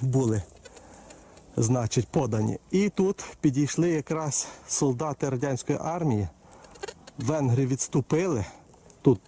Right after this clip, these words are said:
скрізь окопи йдуть вище на тому парбі. Відступили,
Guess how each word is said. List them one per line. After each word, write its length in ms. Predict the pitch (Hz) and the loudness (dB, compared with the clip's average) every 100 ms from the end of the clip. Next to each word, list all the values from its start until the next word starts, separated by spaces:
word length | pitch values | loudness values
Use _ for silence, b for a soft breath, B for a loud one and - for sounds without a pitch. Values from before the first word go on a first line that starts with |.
| - | -6
скрізь 300 | - 135 131 | 0 0 0
окопи 360 | 123 147 120 104 | -4 -4 -4 -4
йдуть 200 | 110 98 | -4 -2
вище 320 | 110 101 113 | -4 -2 -2
на 100 | 104 | 0
тому 180 | - 101 | 0 -2
парбі. 320 | 113 101 104 - B B B B B - - - 113 - - | -2 -6 -8 -12 B B B B B -12 -12 -4 -4 -6 -12
Відступили, 840 | 120 120 151 - 139 - 190 180 | -2 0 0 0 -2 0 0 0